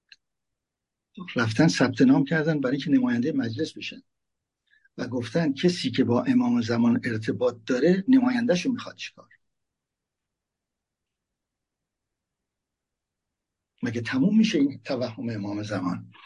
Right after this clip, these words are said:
مگه چیز شوخی هست؟ عمق، مگه عمق کمی داره در زندگی ما؟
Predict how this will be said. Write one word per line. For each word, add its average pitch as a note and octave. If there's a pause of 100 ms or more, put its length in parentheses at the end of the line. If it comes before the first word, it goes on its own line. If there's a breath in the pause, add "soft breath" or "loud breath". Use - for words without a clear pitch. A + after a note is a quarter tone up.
(240 loud breath)
مگه C3+
چیز C#3
شوخی F3
هست؟ - (400 loud breath)
عمق، C3 (200)
مگه A2+
عمق D3
کمی F3+
داره E3 (320)
در A#2
زندگی G2+
ما؟ F#2